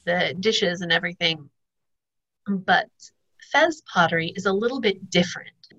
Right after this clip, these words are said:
This is with a white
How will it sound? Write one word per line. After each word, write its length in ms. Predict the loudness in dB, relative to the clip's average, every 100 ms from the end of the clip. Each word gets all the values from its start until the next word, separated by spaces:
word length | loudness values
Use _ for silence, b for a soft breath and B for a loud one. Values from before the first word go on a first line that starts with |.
| _ -6
This 480 | 2 2 2 -2 -12 0
is 420 | 0 2 -2 -8
with 380 | -6 2 2 2 -8 -6
a 320 | -2 0 -2 -6 -6
white 460 | -4 2 0 0